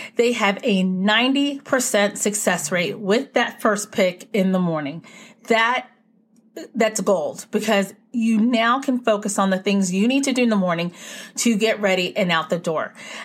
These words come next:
And then once I'm ready to go, that's when I finally go back into Standby Skipper, because I know no one can book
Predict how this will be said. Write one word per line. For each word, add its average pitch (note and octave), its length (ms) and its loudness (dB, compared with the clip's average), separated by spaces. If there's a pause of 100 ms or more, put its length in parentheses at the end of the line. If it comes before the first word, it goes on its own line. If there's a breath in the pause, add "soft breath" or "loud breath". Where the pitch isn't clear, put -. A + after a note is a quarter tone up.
(100)
And C4+ 260 2
then C#4 360 2
once B3+ 460 0
I'm F#4+ 280 2
ready A#3 260 2
to A#3+ 80 0
go, G#3 260 2
that's A3+ 380 0
when C#4 80 2
I C#4 100 2
finally G3+ 540 2
go F#3 240 0
back F#3 320 0
into A3+ 180 -2
Standby F#3+ 480 0
Skipper, G3+ 400 0
because G#3 280 0
I D#4 140 2
know F4 180 0
no B3 280 2
one B3 220 0
can G#3 280 0
book E3+ 480 0